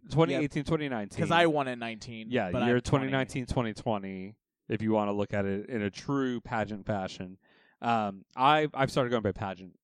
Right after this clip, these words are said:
Speaker 1: pageant rules. If you are that late in the year, especially because we're, like, third or fourth week of the, of October, your reign doesn't really encompass the year that you're, that the event is in.
Speaker 2: Mm-hmm.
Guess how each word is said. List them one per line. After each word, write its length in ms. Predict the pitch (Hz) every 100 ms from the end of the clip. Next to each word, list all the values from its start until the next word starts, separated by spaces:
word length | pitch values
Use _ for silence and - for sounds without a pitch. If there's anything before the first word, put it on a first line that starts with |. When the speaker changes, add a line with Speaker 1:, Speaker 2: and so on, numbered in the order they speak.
| -
Speaker 1:
pageant 340 | 127 104 -
rules. 400 | 110 98 90 - - _ _
If 140 | 117 107
you 180 | 120 135
are 260 | 120 117 104
that 360 | 104 120 117
late 220 | 120 113
in 140 | 113 110
the 100 | 104
year, 260 | 98 101
especially 360 | 107 - 127 123
because 240 | 110 104
we're, 100 | 101 98
like, 160 | 95 -
third 260 | 98 98
or 60 | 95
fourth 260 | - 101 -
week 220 | 104 101
of 80 | 101
the, 380 | 95 95 95 95 -
of 120 | 107
October, 560 | 95 - 113 110 127 127 _ _ _ - _
your 200 | 131 131
reign 260 | 120 120 117
doesn't 280 | 113 107 110
really 220 | 104 101
encompass 560 | 95 - 107 101 120 -
the 120 | 110
year 340 | 101 104 101
that 180 | 107 110
you're, 540 | 101 101 98 92 90 87
that 180 | 101 107
the 100 | 101
event 220 | 101 101
is 160 | 98 98
in. 340 | 127 226 240 _
Speaker 2:
Mm-hmm. 200 | 110 104